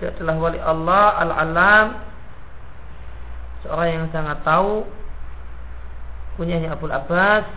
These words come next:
namanya Ahmad, nama bapaknya Abdul Halim, nama kakaknya Abdul Salam, Ibnu Taimiyah Al-Harani. Semoga Allah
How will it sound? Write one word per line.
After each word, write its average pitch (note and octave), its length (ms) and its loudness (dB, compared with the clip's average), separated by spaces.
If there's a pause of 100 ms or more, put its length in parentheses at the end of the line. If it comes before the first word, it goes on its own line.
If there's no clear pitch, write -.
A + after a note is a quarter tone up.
(720)
namanya D3+ 340 -6
Ahmad, E3+ 800 0
nama D#3 240 -4
bapaknya D3+ 720 -4
Abdul C#3+ 240 -8
Halim, E3 480 -2
nama D#3 240 -4
kakaknya D3 480 -4
Abdul - 240 -10
Salam, E3 280 2 (1200)
Ibnu D3+ 320 -6
Taimiyah F3 480 0
Al-Harani. D#3 600 2 (1600)
Semoga F#3 320 0
Allah F3+ 160 0